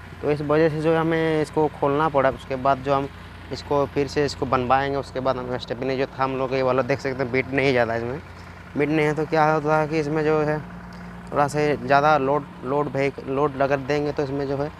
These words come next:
पंक्चर होने का चांस पूरा बनता है। तो ये वाला देख सकते हैं टायर जो है नया है, तो कुछ कारण से जो है ये पंक्चर हो गया। वो तो मतलब थोड़ा थोड़ा निकल रहा है, आपको पता नहीं चलेगा। ऐसे में पानी डालिएगा तो आपको पता चल जाएगा कैसे निकलता है। तो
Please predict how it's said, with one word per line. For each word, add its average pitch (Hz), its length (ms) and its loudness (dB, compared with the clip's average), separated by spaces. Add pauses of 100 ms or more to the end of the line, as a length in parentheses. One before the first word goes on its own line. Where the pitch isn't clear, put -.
(340)
पंक्चर 127 300 2
होने 139 200 0
का 151 80 -2
चांस 135 280 -4
पूरा 131 220 0
बनता 113 360 0
है। 104 160 -6
तो 135 120 0
ये 160 100 2
वाला 170 220 2
देख 160 180 0
सकते 151 240 -8
हैं 147 60 -6
टायर 131 220 4
जो 139 120 -2
है 147 60 0
नया 123 240 -2
है, 131 180 -4 (400)
तो 131 160 -2
कुछ 135 200 -6
कारण 139 320 6
से 143 160 -2
जो 143 140 2
है 139 400 2 (720)
ये - 80 -6
पंक्चर 127 380 2
हो 151 140 4
गया। 139 180 4
वो 127 160 6
तो 156 340 2
मतलब 220 500 2
थोड़ा 190 180 6
थोड़ा 190 120 4
निकल 170 280 4
रहा 151 100 4
है, 139 40 2
आपको - 120 -6
पता 156 240 2
नहीं 165 140 2
चलेगा। 139 280 4
ऐसे 127 160 2
में 143 140 -2 (420)
पानी 156 180 6
डालिएगा 190 420 6
तो 185 80 4
आपको 165 160 0
पता 160 240 4
चल 160 200 4
जाएगा 151 220 4
कैसे 143 220 4
निकलता 123 480 2
है। 131 280 -6 (400)
तो 120 360 2